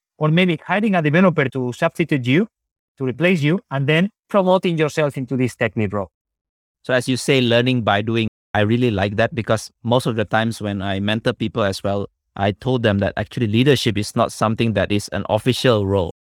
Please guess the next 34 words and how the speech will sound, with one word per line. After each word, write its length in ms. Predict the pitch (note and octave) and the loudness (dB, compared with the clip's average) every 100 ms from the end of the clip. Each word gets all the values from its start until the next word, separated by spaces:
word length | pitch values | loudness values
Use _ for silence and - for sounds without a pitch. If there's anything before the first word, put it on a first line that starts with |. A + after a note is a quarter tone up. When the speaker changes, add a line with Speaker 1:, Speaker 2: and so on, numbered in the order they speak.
| - | -4
Speaker 2:
Everyone 500 | G#2+ C3 C3 B2 A#2+ | -2 0 2 0 0
can 360 | G#2+ G#2 F#2+ | -2 -2 -2
do 260 | A#2 A#2+ A#2 | 0 0 0
leadership. 540 | G#2 G#2 G2 - G2 - _ _ | -2 0 0 -2 -4 -6 _ _
It's 120 | A2+ A#2 | -10 -6
just 160 | B2+ | -4
a 60 | A2+ | -2
matter 240 | A2 A2+ | 0 2
of 280 | A2 G#2 - | 4 2 0
putting 220 | A#2+ A2+ A2 | -2 0 -2
your 160 | G2+ | -4
hands 260 | F#2+ A#2+ A2+ | -2 -2 0
up 200 | G#2+ A#2+ _ _ - | 0 0 _ _ -6
and 240 | G2 G2+ | -4 -2
just 320 | A#2+ A2+ A2+ | -2 -2 -4
do 160 | G#2+ A2+ | -2 0
the 100 | G2+ | 0
things 340 | - A2 G#2 | -2 -4 -4
that 180 | - F#2 - | -2 -4 -2
you 240 | G#2+ G#2 | 0 0
enjoy 420 | G2 G2 G2+ G#2+ G2+ | 0 -2 0 0 0
doing, 360 | F#2 A2+ D#3+ - _ _ _ - | 0 0 0 -4 _ _ _ -6
and 140 | G2+ | -2
also 180 | G#2+ A#2 | 0 -2
show 300 | G#2+ B2 A#2 | 0 0 0
some 180 | A2 A2+ | 0 -2
kind 160 | A#2 | -2
of 100 | G#2+ - | -2 -4
initiatives. 680 | A2 G#2 - F#2+ G2+ G2+ | -4 -4 -6 -2 0 0
And 320 | - F#2+ F#2 E2+ | -2 -2 0 -2
the 160 | F#2 | -2
most 220 | G2 B2 | 0 0
important 380 | B2+ G#2 A2+ A2+ | 0 0 0 0
part, 160 | G#2+ | 0